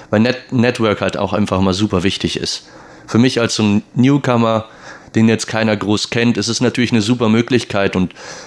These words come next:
eine schöne, eine schöne Sache, wenn jetzt viele Agenturen dich dann aufnehmen oder mit dir zusammenarbeiten wollen. Aber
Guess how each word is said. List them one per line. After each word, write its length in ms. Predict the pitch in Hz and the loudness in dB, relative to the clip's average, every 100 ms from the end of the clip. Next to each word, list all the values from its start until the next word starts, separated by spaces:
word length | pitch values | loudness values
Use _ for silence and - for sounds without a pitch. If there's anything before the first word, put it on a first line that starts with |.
| - | -2
eine 120 | 101 95 | 0 2
schöne, 480 | 123 120 110 101 - 92 82 - - - | 2 2 2 0 -4 -6 -6 -8 -10 -4
eine 140 | 120 113 | 0 0
schöne 260 | 139 135 | 0 0
Sache, 320 | 120 139 151 113 | 0 -2 0 0
wenn 120 | 107 | 0
jetzt 240 | 101 - | 0 -4
viele 260 | - 135 110 | -2 0 0
Agenturen 680 | 107 104 - 147 135 117 - - | 0 0 0 0 2 0 -2 -2
dich 140 | 107 | 0
dann 160 | 107 104 | 0 0
aufnehmen 460 | 117 - 113 104 | 0 0 0 2
oder 260 | 98 95 92 | 2 0 0
mit 200 | 113 110 | -2 0
dir 100 | 117 | -2
zusammenarbeiten 760 | 113 104 113 104 110 107 110 98 | 0 0 0 0 0 0 0 0
wollen. 340 | 104 113 127 - _ - - - | 2 0 -2 -6 _ -20 -8 -2
Aber 680 | 107 110 107 107 104 101 | 0 0 0 0 0 -4